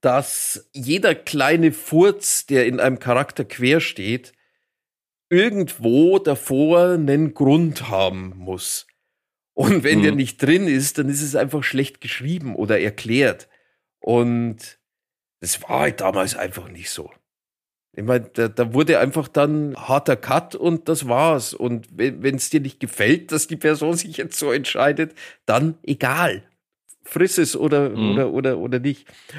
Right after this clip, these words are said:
Speaker 1: Und ich glaub, dass man doch heutzutage doch sehr viel kritischer ist.
Speaker 2: Ja, vielleicht wird auch, äh,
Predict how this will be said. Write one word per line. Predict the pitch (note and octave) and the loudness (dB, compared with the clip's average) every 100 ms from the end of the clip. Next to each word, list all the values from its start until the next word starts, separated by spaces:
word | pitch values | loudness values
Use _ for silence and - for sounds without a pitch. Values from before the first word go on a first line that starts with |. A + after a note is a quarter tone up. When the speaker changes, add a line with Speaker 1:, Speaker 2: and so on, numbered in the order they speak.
| C3+ | -6
Speaker 1:
Und | - C3+ B2+ - | -2 0 -2 -10
ich | - - | -10 -4
glaub, | F3 | 0
dass | G3 D3+ | 2 2
man | C#3 | 2
doch | - | 2
heutzutage | - - - A2 | 0 -2 -6 -4
doch | G#2+ G#2 | -2 -4
sehr | - - A#2 | -4 0 0
viel | - A2 | -2 -10
kritischer | A2+ C3 A#2 - - | -8 -8 -10 -12 -12
ist. | A2 - _ - | -16 -20 _ -12
Speaker 2:
Ja, | C#3 | -12
vielleicht | - B2+ - | -8 -10 -6
wird | D#3 | -4
auch, | E3 - | -4 -4
äh, | A#2+ C3 B2+ | -2 0 -2